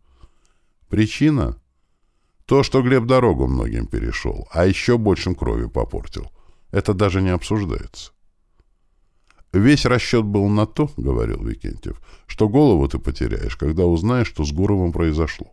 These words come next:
Одно дело, когда от пули в бою, и совсем другое, когда вот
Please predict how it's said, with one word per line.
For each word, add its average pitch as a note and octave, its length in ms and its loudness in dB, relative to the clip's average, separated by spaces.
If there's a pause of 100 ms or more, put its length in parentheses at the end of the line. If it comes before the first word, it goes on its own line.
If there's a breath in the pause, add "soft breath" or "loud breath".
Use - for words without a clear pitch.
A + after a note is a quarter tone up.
(2000)
Одно A#2+ 280 2
дело, F2 300 4
когда C#2+ 340 2
от - 160 -2
пули A1+ 280 -2
в A#1 60 -6
бою, D2 360 0
и - 160 -8
совсем - 420 -2
другое, A#2 460 -2
когда C#2+ 340 -2
вот C2+ 240 -2